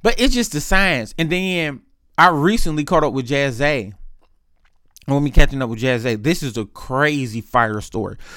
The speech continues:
So I'm really gonna tell the truth on this. So Jazz A was always, uh, Jazz A always been, like, my little baby and shit. So with Jazz A,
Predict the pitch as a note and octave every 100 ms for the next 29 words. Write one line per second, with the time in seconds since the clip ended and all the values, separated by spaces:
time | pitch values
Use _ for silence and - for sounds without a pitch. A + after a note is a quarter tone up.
0 | - - C3 A#2+ C3+ B2+ A#2 A2 B2+ G2+
1 | G2+ - C3+ A2 A#2 G#2+ G#2 C#3+ B2 A#2
2 | F3 F3+ F3+ F3 D3 C3+ B2 C3 - C#3+
3 | C#3+ C#3 C3+ B2+ A#2+ A#2 - C3 B2+ A#2+
4 | A2+ A2 G2+ G#2 G#2+ _ _ _ _ _
5 | _ _ _ _ _ _ - E4+ F4+ C3
6 | D3+ D3 B2+ C#3+ C3 A#2+ C#3 B2+ G#2+ C#3
7 | D#3+ A#2 G#2+ G2+ - G2 - - _ _
8 | _ _ _ _ _ - D3+ D3+ C3+ B2
9 | - C3 F#3 C#3+ D#3+ D#3 C#3 D3 C#3+ A#2+
10 | G#2+